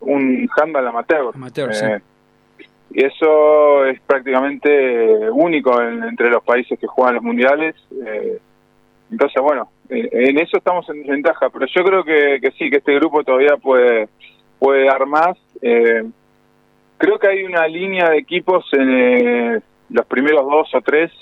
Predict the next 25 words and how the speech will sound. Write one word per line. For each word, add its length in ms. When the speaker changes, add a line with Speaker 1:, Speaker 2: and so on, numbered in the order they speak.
Speaker 1:
los 140
que 140
llegan 260
siempre 300
a 20
la 80
final 800
y 120
semifinales, 640
que, 220
que 120
por 120
ahí 260
estamos 340
un 80
pasito 360
debajo 360
todavía 320
de 120
ellos, 380
como 260
Dinamarca, 1080
Speaker 2:
Suecia. 100
Speaker 1:
España, 420
pero 240